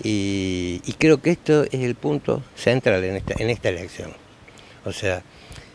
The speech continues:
eh, lo que se va a juzgar es esta, estos planes de ajuste de Macri, que por otra parte el mismo sector civil, el mi-,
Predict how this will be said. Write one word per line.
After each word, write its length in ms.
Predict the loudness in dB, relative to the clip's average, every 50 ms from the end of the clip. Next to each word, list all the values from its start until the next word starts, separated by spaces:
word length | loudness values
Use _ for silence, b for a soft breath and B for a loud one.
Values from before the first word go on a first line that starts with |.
| B
eh, 640 | -6 -4 -4 -4 -4 -4 -4 -6 -6 -6 -8 -8 -8 -8
lo 100 | -8 -8
que 80 | -8 -6
se 120 | -2 2
va 100 | 2 2
a 20 | 4
juzgar 440 | 4 4 4 6 8 10 10 10 10
es 220 | 8 6 4 0 -4 -10 -14 -16 -16 -16 -18 -16 -16 -14 -4 -2
esta, 460 | -2 -2 0 2 2 2 2 2 2
estos 240 | -2 -2 -2 -4 -4
planes 340 | 2 4 4 6 6 6 6
de 80 | 6
ajuste 340 | 6 6 4 2 0 4 4
de 60 | 6
Macri, 440 | 6 6 6 6 4 2 0 0 0 0 -2 -2 B B B B B B B B B B B B 2
que 140 | 2 2 4
por 180 | 6 8 8 8
otra 180 | 8 6 6
parte 300 | 8 8 8 8 8 6
el 100 | 6 8
mismo 280 | 8 8 8 8 8 8
sector 380 | 8 8 6 8 6 6 8
civil, 640 | 10 10 10 10 10 8 8 8 8 8 8 8 8
el 160 | 8 8 8
mi-, 180 | 6 6 2